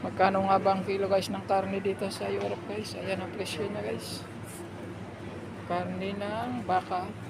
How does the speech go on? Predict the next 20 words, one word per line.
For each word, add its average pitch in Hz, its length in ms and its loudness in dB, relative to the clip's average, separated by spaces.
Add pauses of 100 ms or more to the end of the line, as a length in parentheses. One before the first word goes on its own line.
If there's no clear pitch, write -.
(1080)
Yung 196 240 -2
karne 202 320 2
ng 190 160 0
baboy, 190 320 4
guys, 196 320 2
ay 202 400 -4
three 220 240 0
point 214 480 0 (1900)
sixty 202 320 -2
nine. 196 320 2 (320)
Yung 202 400 2
ribs. - 640 0 (2000)
Ayan, 180 160 -4
guys, 185 240 -2
yung 185 200 -4 (120)
kilo 185 240 2
ng 196 360 2 (1200)
baboy 185 320 4
dito, 185 240 0
guys. 185 400 -4